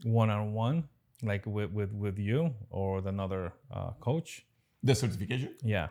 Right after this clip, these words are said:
Speaker 2: So the certification, usually we get a minimum in between eight and twelve, twelve players
Speaker 1: Mm-hmm.
Speaker 2: that they come and do the certification.
Speaker 1: And how long is it?
Speaker 2: It's two days.
Speaker 1: Two days, okay.
Speaker 2: Yeah.
Speaker 1: And, and on top of it, you get insurance, what, for one year?
Speaker 2: E-, every time you renew,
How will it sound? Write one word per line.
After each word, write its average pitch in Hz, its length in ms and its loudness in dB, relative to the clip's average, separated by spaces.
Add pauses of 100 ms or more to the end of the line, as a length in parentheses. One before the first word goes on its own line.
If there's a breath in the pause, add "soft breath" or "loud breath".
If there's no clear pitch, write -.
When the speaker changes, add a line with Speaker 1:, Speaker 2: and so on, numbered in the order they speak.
(120)
Speaker 2:
So 139 200 4
the 120 120 4
certification, 135 800 0
usually 147 400 -2
we 120 180 0
get 113 220 2
a 110 80 4
minimum 120 480 0
in 104 100 -4
between 95 680 0 (120)
eight 117 300 2
and 101 160 -2
twelve, 110 240 -2 (240)
twelve 107 240 -2
players 107 440 0
Speaker 1:
Mm-hmm. 113 460 -4
Speaker 2:
that 104 140 2
they 104 100 0
come 110 220 0
and 101 200 0
do 101 80 -2
the 101 60 -4
certification. 98 460 -2
Speaker 1:
And 107 80 4
how 113 100 6
long 101 340 2
is 98 80 -4
it? 90 140 -8 (400)
Speaker 2:
It's 113 160 2
two 131 220 4
days. - 400 -4 (120)
Speaker 1:
Two 117 120 2
days, 95 300 -2
okay. 107 180 0
Speaker 2:
Yeah. 101 140 2
Speaker 1:
And, 113 200 4
and 120 80 6
on 110 140 4
top 131 320 2
of 131 120 -2
it, 113 200 0 (400 soft breath)
you 113 220 2
get 110 420 2
insurance, 117 500 0
what, 101 240 -4
for 101 80 -4
one 104 240 -2
year? 123 420 0 (640 soft breath)
Speaker 2:
E-, 123 260 4
every 127 220 4
time 143 200 2
you 143 140 0
renew, 131 560 2